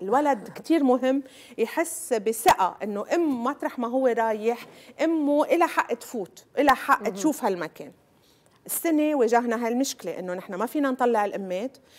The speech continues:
Speaker 1: ما فينا ناخد أولاد جديدة ما بنعرف أهاليها وإكسترا،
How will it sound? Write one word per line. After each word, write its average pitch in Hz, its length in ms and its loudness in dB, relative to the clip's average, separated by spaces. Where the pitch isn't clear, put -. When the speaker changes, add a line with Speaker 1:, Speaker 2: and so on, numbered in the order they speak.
Speaker 1:
ما 240 160 0
فينا 294 520 -2
ناخد 240 320 -2
أولاد 208 280 -2
جديدة 208 500 -4
ما 190 120 -4
بنعرف 220 460 -4
أهاليها 185 560 -4
وإكسترا، 180 720 -8